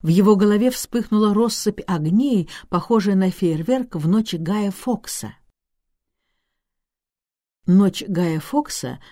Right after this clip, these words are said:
также ночь фейерверков или ночь костров. Массовое празднество пятого ноября, чьи фейерверки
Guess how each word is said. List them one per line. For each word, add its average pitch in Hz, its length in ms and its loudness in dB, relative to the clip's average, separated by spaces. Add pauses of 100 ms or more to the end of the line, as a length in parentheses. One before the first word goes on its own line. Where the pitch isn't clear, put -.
(120)
также 202 380 -2
ночь 208 260 4
фейерверков 170 880 -2
или 175 160 4
ночь 202 320 2
костров. - 760 -8 (440)
Массовое 170 480 -2
празднество 151 760 -4 (200)
пятого 170 360 0
ноября, 170 560 2 (340)
чьи 170 360 0
фейерверки 156 840 -2